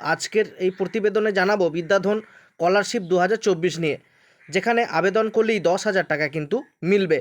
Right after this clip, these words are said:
চলো, কি রয়েছে আজকের এই ভিডিওতে, অবশ্যই ভিডিওটি শেষ অবধি দেখো।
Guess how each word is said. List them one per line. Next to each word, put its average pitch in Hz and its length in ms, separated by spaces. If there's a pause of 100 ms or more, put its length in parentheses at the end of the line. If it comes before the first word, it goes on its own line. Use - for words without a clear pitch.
(180)
চলো, 240 200
কি 247 160
রয়েছে 233 380
আজকের 208 340 (380)
এই 196 140
ভিডিওতে, 196 420 (180)
অবশ্যই 196 400
ভিডিওটি 190 320 (240)
শেষ 202 260
অবধি 160 200
দেখো। 175 260